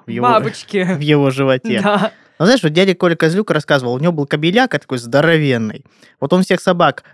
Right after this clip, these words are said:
Speaker 1: разгоняет, сучку видит, всех разгоняет, вот это такой. А че делать дальше, не знает. Вот здесь такая же ситуация. Просто, ну, вот, э, взял, значит, себе, ну, не собаку, женщину. А че дальше делать?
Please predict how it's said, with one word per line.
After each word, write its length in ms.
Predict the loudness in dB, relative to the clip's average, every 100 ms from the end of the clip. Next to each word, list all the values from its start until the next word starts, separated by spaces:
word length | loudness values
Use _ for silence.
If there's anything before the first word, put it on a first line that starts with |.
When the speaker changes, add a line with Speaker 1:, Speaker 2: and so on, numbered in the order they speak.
| -4
Speaker 1:
разгоняет, 760 | -4 0 0 2 2 -2 -6 _ _ _
сучку 320 | -6 -6 -4 -2
видит, 320 | 0 0 -2
всех 260 | -4 -8
разгоняет, 640 | -8 -14 -4 0 2 0 -4
вот 120 | -12
это 180 | -14 -16
такой. 280 | -12 -14 -14 -14
А 80 | -8
че 140 | -6
делать 260 | 0 0 0
дальше, 280 | -2 -2
не 100 | -8
знает. 420 | -10 -14 -20 _ _ _ _ _ -20 -10
Вот 100 | -4
здесь 160 | 0 0
такая 260 | 0 0 0
же 80 |
ситуация. 680 | -2 -12 -8 -8 -8 -14 -20 _ _
Просто, 300 | -6 -6 -4
ну, 80 | -2
вот, 220 | -2 -6
э, 500 | -10 -10 -10 -14 -14 -6
взял, 280 | 0 0
значит, 260 | 0 -6 -8
себе, 380 | -12 -8 -6 -6 _ _
ну, 240 | -10 -6 -4
не 100 | -6
собаку, 840 | -8 -6 2 2 2 -2 -6 -6
женщину. 680 | -6 0 2 0 0 -2 -2 -8 _ -8
А 140 | -6
че 140 | 0 2
дальше 320 | 2 0 -8
делать? 480 | -8 -10 -12 _